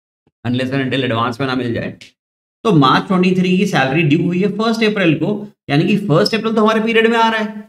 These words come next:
इस दिन ड्यू हुई salary, तो इसका मतलब मार्च ट्वेंटी थ्री हमें लेना होगा। ठीक है, मार्च ट्वेंटी थ्री, April ट्वेंटी थ्री, इस तरीके से लेना पड़ेगा। Last में चलते हैं, फरवरी ट्वेंटी फ़ोर कब ड्यू हुआ होगा?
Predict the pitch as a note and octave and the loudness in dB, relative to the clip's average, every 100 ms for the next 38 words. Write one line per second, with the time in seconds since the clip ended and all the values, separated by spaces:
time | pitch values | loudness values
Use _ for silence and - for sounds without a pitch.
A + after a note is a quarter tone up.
0 | D3+ C#3+ G3 G#3 A#3 A#3 A#3+ A3 F#3+ F#3+ | -2 2 4 2 2 2 0 0 -2 -2
1 | G#3+ - - _ C#3+ - E3 D#3+ E3+ E3 | -4 -6 -16 _ -8 -4 -4 -2 0 2
2 | B2 A#2+ - D#3 C#3+ C#3+ C#3 C3+ B2 A2 | 2 0 -2 0 0 0 0 0 0 -2
3 | - F#2 F#2 - _ _ _ _ _ _ | -4 -10 -16 -20 _ _ _ _ _ _
4 | - - A#2+ A2+ A#2 A#2+ C3+ B2+ A#2 B2+ | -20 -16 -12 -6 -2 -2 -2 -4 -2 -4
5 | A#2+ B2+ B2 A#2+ A#2 B2+ B2 B2 A#2 A2+ | -4 -4 -4 -2 -4 -6 -8 -8 -8 -8
6 | B2+ B2 B2+ A#2+ B2+ B2+ - _ B2+ C3 | -8 -8 -6 -6 -8 -10 -20 _ 0 2
7 | D3 E3+ D#3 A2 A2 - _ _ _ _ | 2 0 0 0 -4 -12 _ _ _ _
8 | _ _ _ _ E3 D#3 F3+ G#3 G#3 F#3+ | _ _ _ _ 0 2 2 2 4 2
9 | G3+ G3+ G3 G3+ F3+ F3+ D3+ G#2+ F#2+ F#2+ | 2 2 2 0 2 2 2 2 0 -6
10 | G2 | -10